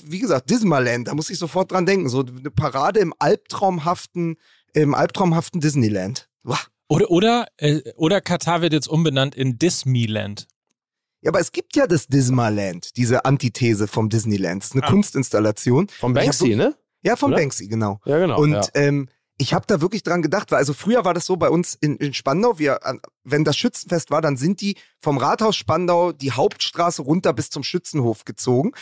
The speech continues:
Speaker 1: und vorne
Speaker 3: Ja.
Speaker 1: lief immer sehr, äh, der, äh, Konrad Birkholz, der, ähm, der,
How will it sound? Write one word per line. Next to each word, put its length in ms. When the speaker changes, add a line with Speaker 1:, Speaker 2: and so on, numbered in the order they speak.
Speaker 1:
und 140
vorne 280
Speaker 3:
Ja. 60
Speaker 1:
lief 160
immer 240
sehr, 280
äh, 220
der, 320
äh, 100
Konrad 360
Birkholz, 500
der, 340
ähm, 320
der, 260